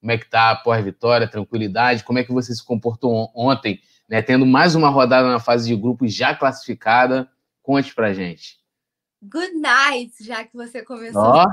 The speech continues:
Speaker 1: que isso, hein?
Speaker 2: <laughs> Eu falo, Túlio, Ricardo, produção, boa noite a todos. Toda vez que a gente vem aqui num pós-jogo que o Flamengo ganha, a gente vem de boaça, né?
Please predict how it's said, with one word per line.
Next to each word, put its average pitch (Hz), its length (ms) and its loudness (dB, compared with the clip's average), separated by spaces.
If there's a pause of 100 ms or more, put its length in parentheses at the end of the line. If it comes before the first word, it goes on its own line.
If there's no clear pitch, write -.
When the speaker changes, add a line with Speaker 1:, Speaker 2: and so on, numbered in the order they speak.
(280)
Speaker 1:
que 139 100 0
isso, 147 540 4
hein? 147 320 -2
Speaker 2:
<laughs> - 1040 -6
Eu 262 120 -6
falo, 262 320 -2
Túlio, 269 520 -12
Ricardo, 240 560 -10
produção, 226 540 -16
boa 226 140 -14
noite 220 240 -14
a 214 60 -10
todos. 247 600 -14 (400)
Toda 330 280 0
vez 339 140 -10
que 339 60 -20
a 311 60 -14
gente 285 240 -14
vem 269 200 -14
aqui 269 200 -16
num 262 160 -16
pós-jogo 247 500 -8
que - 120 -20
o 233 40 -20
Flamengo 233 480 -10
ganha, 220 240 -8
a - 20 -14
gente 269 300 -14
vem 247 360 -10
de 240 100 -20
boaça, 220 640 -2
né? 196 180 -16